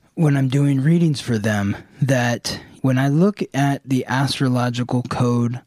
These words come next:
of one person, and then I look at the astrological code of another person, say, like, the parent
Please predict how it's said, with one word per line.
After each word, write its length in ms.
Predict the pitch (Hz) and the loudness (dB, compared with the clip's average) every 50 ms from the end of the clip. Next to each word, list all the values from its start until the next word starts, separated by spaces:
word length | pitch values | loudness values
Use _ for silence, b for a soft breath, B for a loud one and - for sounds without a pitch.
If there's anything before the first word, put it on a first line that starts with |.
| _ - | _ -6
of 240 | 110 113 113 113 | -4 -4 -2 0
one 260 | 117 117 117 117 117 113 | 0 0 0 0 -2 -2
person, 600 | - - 113 110 104 101 - 110 113 117 117 - - | -2 -2 -2 0 0 -2 -2 0 -2 -2 -2 -4 -2
and 160 | 117 117 120 | -2 0 2
then 180 | 123 127 123 123 | 2 2 2 0
I 160 | 120 117 120 | 0 0 0
look 260 | 117 117 127 123 - | 0 0 0 0 0
at 100 | 135 117 | -2 -2
the 140 | 123 117 - | -2 -4 -2
astrological 880 | - 117 120 120 - - 123 120 117 120 117 117 113 120 117 - 117 117 | -2 -2 -2 -2 -2 -2 -2 0 0 0 0 -2 -2 -4 -6 -4 -6 -6
code 480 | - - 123 120 117 117 117 113 113 117 - _ - | -2 -2 0 0 2 0 0 -2 -4 -6 -10 _ -4
of 200 | - 117 117 110 | -2 -2 0 0
another 380 | 120 117 117 123 127 120 123 120 | 0 0 2 2 0 0 0 -2
person, 480 | 113 - 117 110 110 - - 123 113 110 | -2 0 0 0 0 0 0 0 0 0
say, 260 | - - - 113 117 | 0 -2 -2 -2 -2
like, 260 | 113 113 110 110 - | 0 -2 -2 -4 -4
the 100 | - 113 | -6 -4
parent 640 | - - - - 120 113 113 110 110 113 - - - | -2 -2 0 0 0 0 0 0 0 -2 -4 -8 -14